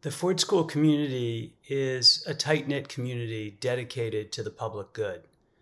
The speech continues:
There are lots of ways for students, faculty, and staff to get involved and to make a difference.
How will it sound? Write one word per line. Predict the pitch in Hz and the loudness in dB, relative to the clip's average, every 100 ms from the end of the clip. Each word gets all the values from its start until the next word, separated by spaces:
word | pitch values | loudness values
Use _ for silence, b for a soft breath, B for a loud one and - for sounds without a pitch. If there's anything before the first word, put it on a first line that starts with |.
| b b b | b b b
There | - 135 | -2 0
are | |
lots | 131 143 160 160 | 6 8 10 8
of | 147 | 2
ways | 127 123 123 - | 2 2 2 0
for | 123 | 0
students, | - - 127 127 117 | -2 -2 -4 -4 -4
faculty, | - 113 110 113 120 | -2 -2 -4 -6 -8
and | 107 | -4
staff | - - 123 110 - | -2 0 2 0 -2
to | - | -8
get | 107 117 | -4 -4
involved | 113 107 113 117 127 - | -2 0 2 2 0 -4
and | - | -6
to | 117 | -4
make | 117 110 | -4 -6
a | |
difference. | 104 117 - - - - - | -4 -4 -4 -10 -6 -6 -6